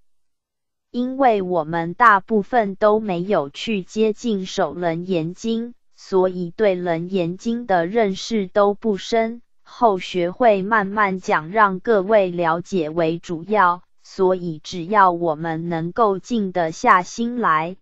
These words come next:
绝对会明心见性。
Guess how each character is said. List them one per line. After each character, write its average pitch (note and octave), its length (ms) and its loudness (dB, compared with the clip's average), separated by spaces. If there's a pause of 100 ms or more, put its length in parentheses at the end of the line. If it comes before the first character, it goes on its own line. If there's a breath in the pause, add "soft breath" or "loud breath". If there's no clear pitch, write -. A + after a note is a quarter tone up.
(180)
绝 F3+ 260 -2
对 F#3 300 0
会 G3 280 2
明 E3 300 -4
心 G#3+ 380 -8
见 F3 280 -4
性。 E3 460 -8